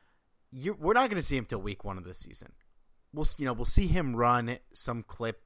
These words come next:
some clips of him running in training camp, I'm sure, but we, he's not, probably not gonna be doing hard contact drills in training camp, and he, he didn't play in the preseason last year, so why would he play in the preseason this year when we have this to worry about?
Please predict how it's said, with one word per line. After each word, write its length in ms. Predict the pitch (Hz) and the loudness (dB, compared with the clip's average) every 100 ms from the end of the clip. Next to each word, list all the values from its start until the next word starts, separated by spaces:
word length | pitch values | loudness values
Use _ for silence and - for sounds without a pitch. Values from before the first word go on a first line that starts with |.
| - | -14
some 260 | - 123 110 | -8 -8 -6
clips 280 | 123 - | -8 -6
of 60 | 110 | -6
him 160 | 104 101 | -4 -2
running 300 | 101 98 95 | -4 -4 -10
in 300 | 90 90 - - - _ _ - | -12 -14 -16 -20 -20 _ _ 2
training 320 | - 127 113 | 4 4 0
camp, 260 | - 98 92 | -4 -6 -6
I'm 140 | 90 | -8
sure, 520 | - - 107 92 101 - - - _ - | -10 -8 -8 -8 -10 -12 -20 -20 _ -6
but 380 | 123 120 113 - - - - - 107 | 0 2 0 -4 -16 -20 -20 -18 -8
we, 180 | - 123 | -8 -6
he's 240 | 143 160 | -10 -6
not, 260 | 220 202 - | -6 0 8
probably 300 | 196 208 170 | 8 8 4
not 80 | |
gonna 120 | 131 113 | 2 0
be 40 | |
doing 220 | 107 101 | -2 0
hard 240 | 104 101 - | 0 0 2
contact 340 | 98 92 90 | 0 0 -6
drills 220 | 95 87 | -8 -8
in 100 | 92 | -8
training 280 | 113 117 95 | -4 -4 -4
camp, 280 | 95 98 - - _ - | -4 -6 -8 -20 _ -8
and 160 | 120 | -4
he, 180 | 131 107 - _ _ _ _ _ _ - | -2 -4 -10 _ _ _ _ _ _ -8
he 100 | - | 0
didn't 140 | 262 - | 8 12
play 160 | 214 | 12
in 80 | 190 | 10
the 80 | 147 | 10
preseason 560 | - 165 - 127 113 | 10 10 4 2 2
last 380 | 107 135 143 - | 6 6 4 -4
year, 220 | 98 107 - _ _ | -4 -4 -8 _ _
so 160 | - 123 | 0 4
why 100 | 143 | 6
would 120 | 160 | 8
he 40 | |
play 180 | 131 160 | 10 10
in 60 | 143 | 10
the 60 | |
preseason 460 | - 147 139 117 107 | 10 10 10 -4 -4
this 180 | 139 - | -4 -2
year 140 | 107 | -2
when 200 | 101 101 | -2 -2
we 120 | 104 | 0
have 120 | 113 95 | 0 0
this 200 | 147 - | -2 -2
to 80 | |
worry 180 | 87 85 | -8 -10
about? 320 | - - - | -10 -10 -12